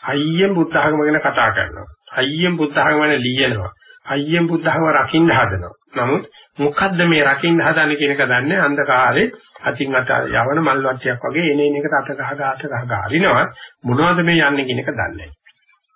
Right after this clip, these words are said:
ඉතින් ඒකයි මම මුලින්ම මතක් කරේ මේ දේශනාව ගොඩාක් වෙලාවට මේ පැවිදි ජීවිතය සම්බන්ධ වුණාට මේ සමත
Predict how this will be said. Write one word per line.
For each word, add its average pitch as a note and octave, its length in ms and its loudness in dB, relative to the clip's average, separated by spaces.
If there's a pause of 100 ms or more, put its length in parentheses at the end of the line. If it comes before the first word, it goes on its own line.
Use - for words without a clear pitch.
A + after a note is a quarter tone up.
(1080)
ඉතින් C#3 220 0
ඒකයි D3 220 2
මම C3+ 180 0
මුලින්ම B2+ 260 -4
මතක් A#2+ 300 -2
කරේ B2+ 260 -4
මේ B2+ 220 -4
දේශනාව C3 600 0
ගොඩාක් B2+ 540 0
වෙලාවට A#2+ 440 -2 (440)
මේ C#3+ 160 -2
පැවිදි D3 380 2
ජීවිතය C#3 380 0 (120)
සම්බන්ධ B2+ 480 -2
වුණාට C#3 420 0 (580)
මේ D3 160 4
සමත E3 400 0